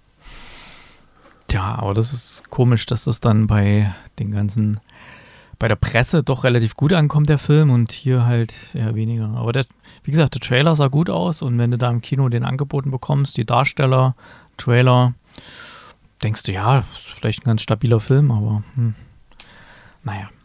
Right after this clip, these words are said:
vielleicht nichts für das Sneak Preview. Vielleicht, wenn man aktiv reingeht, wenn man weiß, was einen erwartet, dann vielleicht eher.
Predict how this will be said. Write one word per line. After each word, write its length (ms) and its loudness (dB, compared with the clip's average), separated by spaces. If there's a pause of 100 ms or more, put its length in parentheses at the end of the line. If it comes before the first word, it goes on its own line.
(160)
vielleicht 280 -2
nichts 220 0
für 80 0
das 140 -2
Sneak 240 -2
Preview. 440 0
Vielleicht, 320 -4
wenn 100 2
man 100 0
aktiv 440 -2
reingeht, 440 4
wenn 100 4
man 140 4
weiß, 300 0
was 160 -4
einen 140 -2
erwartet, 520 -4 (600)
dann 140 -8
vielleicht 340 -10
eher. 260 -4